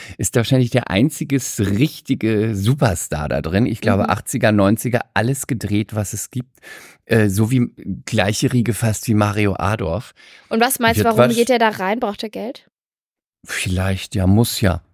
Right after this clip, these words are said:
Speaker 1: Muss abgebrannt sein.
Speaker 2: Kann kein
Speaker 1: Tipp-,
Speaker 2: anderer
Speaker 1: tipp
Speaker 2: Grund
Speaker 1: ich.
Speaker 2: sein, oder?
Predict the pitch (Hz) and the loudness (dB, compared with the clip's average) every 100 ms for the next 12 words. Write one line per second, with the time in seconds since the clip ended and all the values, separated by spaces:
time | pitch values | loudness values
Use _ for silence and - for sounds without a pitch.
0 | - 104 - - - 95 85 82 80 - | 0 0 0 -4 -4 -6 -4 -4 -4 -4
1 | 80 78 - - 233 226 247 208 220 214 | -8 -10 -12 0 0 2 2 2 2 2
2 | 214 233 190 180 175 160 190 269 | 4 2 0 -2 -6 -4 -4 -4